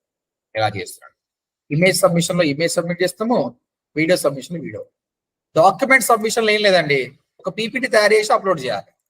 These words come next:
దీనికి సంబంధించిన వెబ్‌సైట్ వచ్చేసి slideshare dot net. సేమ్ ఇమేజ్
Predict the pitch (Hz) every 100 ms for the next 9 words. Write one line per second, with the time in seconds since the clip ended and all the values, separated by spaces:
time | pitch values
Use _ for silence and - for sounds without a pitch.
0 | _ _ _ - 208 190 190 208 233 214
1 | 208 185 220 196 190 180 269 262 - 180
2 | 175 202 240 214 - 214 240 196 170 165
3 | 170 117 _ _ _ _ _ _ _ _
4 | _ _ _ _ _ _ _ _ _ _
5 | _ _ _ _ _ _ _ _ _ _
6 | - 254 202 170 - - _ _ _ _
7 | _ _ - 143 156 196 220